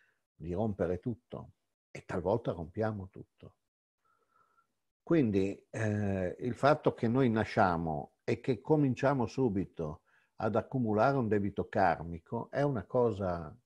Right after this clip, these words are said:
che riguarda tutti gli esseri senzienti. Non possiamo farne a meno. Mm?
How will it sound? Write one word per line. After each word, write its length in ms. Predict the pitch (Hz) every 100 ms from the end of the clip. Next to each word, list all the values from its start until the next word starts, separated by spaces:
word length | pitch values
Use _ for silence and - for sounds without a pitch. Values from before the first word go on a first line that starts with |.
| _
che 100 | -
riguarda 500 | 98 104 123 113 90
tutti 420 | - 156 147 - 87
gli 100 | 82
esseri 400 | 78 - 80 78
senzienti. 580 | - 78 - 50 - _ _ _ _ _ _ _
Non 240 | 131 151 135
possiamo 500 | 104 - 139 160 135
farne 420 | - 117 120 98
a 80 | 85
meno. 380 | 110 101 82 - _ _ _ _ _ _ _ _ _ _ _ _ _ _ -
Mm? 140 | 110